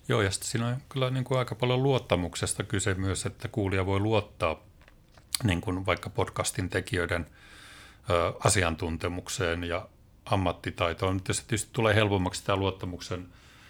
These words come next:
syntyminen, mitä useammin seuraa jotakin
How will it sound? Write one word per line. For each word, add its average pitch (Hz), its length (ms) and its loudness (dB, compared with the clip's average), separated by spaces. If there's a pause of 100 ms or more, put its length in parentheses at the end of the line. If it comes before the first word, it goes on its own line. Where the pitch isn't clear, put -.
(160)
syntyminen, 85 680 -2
mitä 87 440 -2 (420)
useammin 82 540 0
seuraa 85 600 -2 (200)
jotakin 90 520 -6